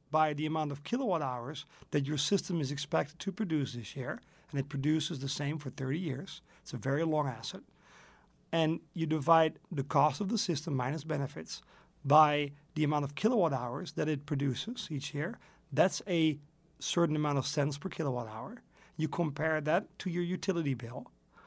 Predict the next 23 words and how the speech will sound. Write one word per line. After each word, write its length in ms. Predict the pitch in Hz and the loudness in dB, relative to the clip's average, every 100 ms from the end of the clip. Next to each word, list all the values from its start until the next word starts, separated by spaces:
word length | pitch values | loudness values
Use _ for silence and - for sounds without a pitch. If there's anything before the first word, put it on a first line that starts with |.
| - - _ 202 | -20 -20 _ -2
and 160 | 147 | 2
if 120 | 147 143 | 2 2
that 160 | 190 | 2
number 340 | 202 247 190 147 | 2 2 2 0
is 120 | 120 | 2
lower 220 | 180 196 | 4 4
than 100 | 165 | 2
what 140 | 156 135 | -2 -2
you 120 | 143 | -2
paid 280 | 156 170 139 | 2 2 2
the 60 | |
utility, 560 | 135 131 240 233 135 143 | -2 0 0 0 -2 -2
and 120 | 139 | -2
oh, 80 | 147 | 0
by 160 | 147 147 | 0 2
the 80 | |
way, 140 | 143 131 | 2 2
that 200 | 151 185 | 0 0
number 240 | 165 170 | 0 0
is 80 | 123 | 0
gonna 160 | 143 131 | 0 0
be 140 | 127 | -2
fixed, 480 | - 131 - - | -4 -4 -4 -10